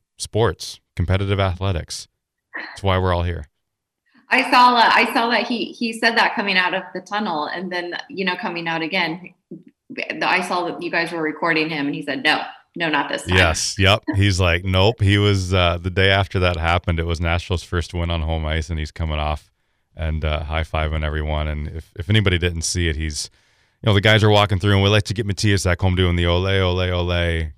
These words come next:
Speaker 1: coming through, and Matt Benning gives a little woo on the camera.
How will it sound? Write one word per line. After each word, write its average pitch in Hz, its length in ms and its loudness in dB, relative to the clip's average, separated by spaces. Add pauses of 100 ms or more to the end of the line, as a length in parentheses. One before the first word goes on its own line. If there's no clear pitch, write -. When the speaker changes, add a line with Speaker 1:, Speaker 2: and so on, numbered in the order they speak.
Speaker 1:
coming 85 260 0
through, 123 500 2
and 87 120 0
Matt 87 220 -2
Benning 92 320 0
gives 87 220 -4
a 87 60 -4
little 87 340 -2
woo 208 320 6
on 87 140 -4
the 85 80 -4
camera. 92 480 2